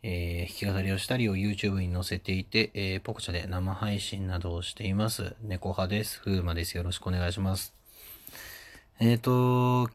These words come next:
今日は、まあ、結構昔からハマっている、豆腐。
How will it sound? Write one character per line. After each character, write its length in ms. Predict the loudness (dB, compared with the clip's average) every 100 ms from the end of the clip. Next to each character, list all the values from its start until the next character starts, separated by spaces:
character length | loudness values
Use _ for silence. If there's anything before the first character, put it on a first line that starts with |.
| 4
今 260 | 8 10
日 40 | 10
は、 340 | 10 8 2 _ -20 -18 -18 -20 -20 -20 _ _ _ _ _ _ _ _ _ _ _ _ _ _ -2
ま 140 | -2
あ、 60 | 0
結 140 | -4
構 120 | 2
昔 380 | 2 2 0 0
か 140 | 2 4
ら 200 | 4 2
ハ 180 | 4
マ 120 | 4 4
っ 100 | 2
て 140 | 2
い 160 | 4 4
る、 280 | 0 -2 -10 _ _ _ _ -20 _ _ _ _ _ _ _ _ _ _ _ _ _ _ _ _ -10
豆 340 | 4 6 6
腐。 280 | 4 0